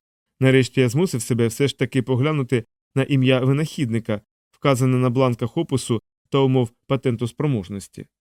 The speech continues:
Що ж, ім'я справді виявилося знайомим. Д. Б. Девіс. Я все вдивлявся цей напис, насвистуючи час у моїх руках і жахливо фальшуючи. Примітка. Час у моїх руках. Популярна пісня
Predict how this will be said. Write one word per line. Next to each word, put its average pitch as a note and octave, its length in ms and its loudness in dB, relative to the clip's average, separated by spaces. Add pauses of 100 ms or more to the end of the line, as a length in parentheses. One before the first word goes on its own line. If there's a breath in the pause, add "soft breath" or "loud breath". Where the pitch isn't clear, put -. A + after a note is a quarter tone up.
(500)
Що A#2+ 220 0
ж, B2 140 -4
ім'я D#3 220 2
справді D#3 380 -2
виявилося B2+ 580 2
знайомим. A2+ 560 -4 (400)
Д. C#3+ 300 -2 (340)
Б. B2 320 0 (120)
Девіс. F#2+ 540 -10 (440)
Я C3 220 4
все B2 220 0
вдивлявся A#2+ 480 0
цей B2+ 180 0
напис, D3 400 -2 (280)
насвистуючи B2 640 -2
час C3 280 -2
у C3+ 40 2
моїх C3 260 0
руках E3 420 -2 (240)
і A3 120 0
жахливо C#3+ 440 0
фальшуючи. A2+ 760 -6 (420)
Примітка. A2+ 560 -2 (280)
Час G3 260 -4
у D#3 40 -2
моїх B2+ 240 -2
руках. G#2 380 -10 (340)
Популярна B2 540 2
пісня B2+ 420 -2